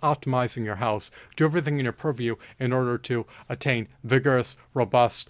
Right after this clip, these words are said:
stellar, optimal house. Embrace following house optimization measures. You want to be able to bolster, augment, and enhance your house. Your house is precious, indispensable,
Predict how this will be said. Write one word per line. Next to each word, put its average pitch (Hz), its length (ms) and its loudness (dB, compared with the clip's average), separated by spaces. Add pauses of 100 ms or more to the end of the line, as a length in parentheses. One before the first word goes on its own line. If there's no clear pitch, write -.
(140)
stellar, 120 460 2 (240)
optimal 120 420 -2
house. 110 460 -2 (240)
Embrace 143 640 2 (220)
following 123 720 2
house 131 380 0 (240)
optimization 127 720 -2 (240)
measures. 123 720 -2 (420)
You 131 100 -2
want 143 180 6
to 139 40 2
be 139 120 2
able 127 200 2
to 120 380 -4 (500)
bolster, 123 600 0 (220)
augment, 127 460 0 (160)
and 113 160 -2
enhance 113 540 -4 (180)
your 113 140 -2
house. 104 400 -2 (200)
Your 127 120 0
house 135 320 2
is 117 180 -6 (220)
precious, 131 640 0 (360)
indispensable, 120 880 -4